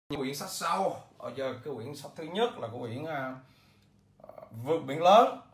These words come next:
à, Cách Đi Lên của Người Khởi Nghiệp Từ Năm Xu. Cái quyển sách thứ hai là quyển Mỗi Ngày Một Chút Thôi, à, giúp cho các bạn cái cách làm sao ra khởi nghiệp. Và cái quyển thứ ba là quyển Beyond the Way.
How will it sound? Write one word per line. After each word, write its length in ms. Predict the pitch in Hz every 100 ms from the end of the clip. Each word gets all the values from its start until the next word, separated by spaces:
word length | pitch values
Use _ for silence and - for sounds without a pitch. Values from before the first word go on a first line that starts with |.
| - -
à, 280 | - 117 113
Cách 180 | 185 -
Đi 100 | 165
Lên 240 | 160 160 147
của 80 |
Người 160 | 175 139
Khởi 140 | 143
Nghiệp 120 | 151 135
Từ 100 | 147
Năm 240 | 139 156 160
Xu. 520 | - 214 214 170 - - - _ _ _
Cái 100 | - 151
quyển 220 | 123 123
sách 140 | 127 - -
thứ 180 | 175
hai 320 | 160 170 170 165
là 140 | 131
quyển 240 | 123 156
Mỗi 160 | 127 143
Ngày 180 | 143 127
Một 160 | 123 110
Chút 100 | 190 -
Thôi, 440 | 180 190 220 208 - - _ _ -
à, 80 | - 110
giúp 120 | 175 -
cho 120 | 151
các 60 | -
bạn 200 | 123 123
cái 100 | -
cách 120 | 202
làm 140 | 170 -
sao 240 | 165 147
ra 140 | 143 139
khởi 80 | 165
nghiệp. 380 | 143 151 151 -
Và 100 | 110
cái 80 | 135
quyển 240 | 135 120 127
thứ 80 |
ba 320 | 156 151 147 151
là 120 | 127
quyển 300 | 127 151 143
Beyond 320 | 135 147 151
the 60 | 143
Way. 400 | 147 170 180